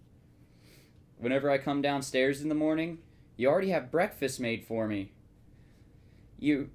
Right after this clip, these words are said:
you turn the pages to my novels. You practically finish my sentences. And I know, I know your family won't agree. I've already asked the consent of your father. And he said yes.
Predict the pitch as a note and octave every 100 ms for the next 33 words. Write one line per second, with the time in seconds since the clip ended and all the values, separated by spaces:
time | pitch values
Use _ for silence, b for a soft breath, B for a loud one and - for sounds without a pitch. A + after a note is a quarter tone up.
0 | - - - - E3 - G3+ G#3+ G3+ F#3
1 | F3 F3+ E3+ D#3+ - C#3+ C#3 C#3+ D3+ B2+
2 | G2+ F2+ - - - - B2+ - D#3 D#3+
3 | - B2+ B2 - C#3 C3 A2 A2 G#2+ B2
4 | A2+ G2+ - F2 - - - - - -
5 | A2+ B2 C3 C3+ A#2+ B2+ C#3 C#3+ D3+ D3+
6 | D3 A#2+ A2 - B2+ A2+ A2+ G#2 A2+ A2+
7 | G#2+ - - - - G#2+ A2+ A#2+ A#2+ A#2+
8 | A2+ A2+ A2 - G2+ G#2 - A2 G#2 G2
9 | F#2+ G#2+ G2 F2+ F2 - - - - -
10 | - - - - - - F#2+ F#2+ - F#2
11 | F2 F#2+ - - -